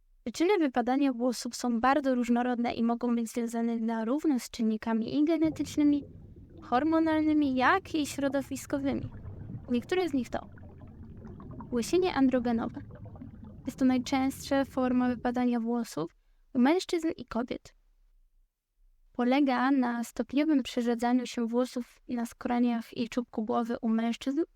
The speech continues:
oraz na całej głowie u kobiet. Jest to spowodowane nadmierną produkcją hormonu dihydrotestosteronu, który skraca fazę włosów i osłabia ich cebulki.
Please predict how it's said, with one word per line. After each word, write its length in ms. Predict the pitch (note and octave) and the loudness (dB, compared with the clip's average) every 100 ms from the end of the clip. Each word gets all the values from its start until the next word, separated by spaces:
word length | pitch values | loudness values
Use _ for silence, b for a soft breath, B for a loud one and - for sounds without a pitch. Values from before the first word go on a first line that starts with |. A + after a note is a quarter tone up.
| - | -2
oraz 400 | C4 D#4 D4+ - | 2 2 2 0
na 140 | B3 | -4
całej 300 | - C#4+ C#4 | 0 2 2
głowie 340 | A#3 A#3 A#3+ | 0 -2 -2
u 40 | A#3+ | -6
kobiet. 360 | - A3+ C#4 - _ _ _ _ _ _ _ _ _ - | -6 -6 -6 -12 _ _ _ _ _ _ _ _ _ -4
Jest 140 | D4+ | -2
to 80 | F#4 | -2
spowodowane 760 | - C#4 C4 C4 B3+ C4 C4+ C4 | 0 2 4 4 4 4 4 4
nadmierną 720 | B3 A#3 B3 C4 C#4+ D4+ C#4 | 2 2 4 4 4 4 4
produkcją 540 | - B3 B3+ - B3+ | 2 -2 -2 -2 -4
hormonu 540 | A3+ A#3+ A#3+ B3 B3 A#3+ | -2 0 2 2 2 0
dihydrotestosteronu, 1600 | A3 B3+ C#4+ - B3+ B3 B3 A#3+ - A#3+ - A#3 A3 A3 B3 D#4 | -2 0 -2 0 0 0 -2 -4 -4 -4 -2 -2 0 0 0 0
który 300 | - C4 B3 | -2 -2 -2
skraca 560 | - - C4+ D#4+ - | -4 -2 0 0 -2
fazę 380 | D4+ C#4 C4+ C4 | -2 0 2 0
włosów 540 | C4 C4 C4 C#4+ C4+ _ _ _ _ _ _ _ _ | 2 -2 -2 -4 -6 _ _ _ _ _ _ _ _
i 60 | E4+ - | 0 0
osłabia 400 | - B3+ B3 A#3 | -2 -2 -2 2
ich 140 | A#3+ A#3 | 0 -2
cebulki. 500 | - A3 - - | -6 -6 -6 -6